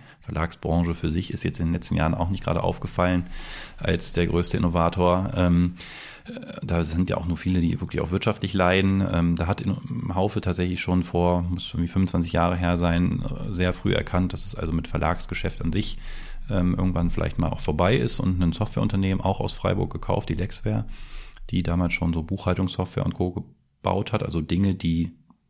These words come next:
Haufe als Verlag in Buchform gebracht hat, hat, rausgebracht hat, hat Lexware als Software gebaut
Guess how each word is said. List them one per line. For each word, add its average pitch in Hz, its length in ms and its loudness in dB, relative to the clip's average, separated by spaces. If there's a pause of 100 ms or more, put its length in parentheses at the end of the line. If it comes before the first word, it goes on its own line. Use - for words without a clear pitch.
(180)
Haufe 92 240 0
als - 140 -2
Verlag 82 440 2
in 82 140 0
Buchform 104 400 0
gebracht 90 400 0
hat, 101 180 0
hat, - 240 -8 (540)
rausgebracht 92 400 0
hat, 87 100 0
hat 76 100 -4
Lexware 82 440 0
als - 140 -4
Software - 320 -2
gebaut 98 480 0